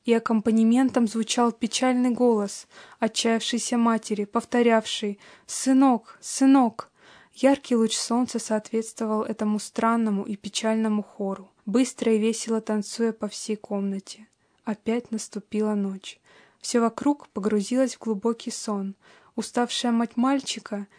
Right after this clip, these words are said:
нежно обнимая любимого сына, заснула прямо в одежде. Как будто дождавшись этого, мальчик выскользнул из её руки и поспешно побежал наружу.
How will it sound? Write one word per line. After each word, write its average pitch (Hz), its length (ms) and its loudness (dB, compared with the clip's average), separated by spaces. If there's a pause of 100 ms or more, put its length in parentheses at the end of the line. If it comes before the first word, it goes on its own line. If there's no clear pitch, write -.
(260)
нежно 233 380 2
обнимая 226 460 4
любимого 226 520 0
сына, 233 500 -2 (340)
заснула 233 500 0
прямо 262 380 2
в 226 60 0
одежде. 202 640 -4 (380)
Как 208 240 -6
будто 277 260 0
дождавшись 247 720 0
этого, 214 540 -2 (360)
мальчик 240 520 2
выскользнул 233 680 0
из 233 280 -6
её 226 280 0
руки 208 540 -6 (240)
и 226 80 -6
поспешно 240 640 -4
побежал 220 500 0
наружу. 208 640 -2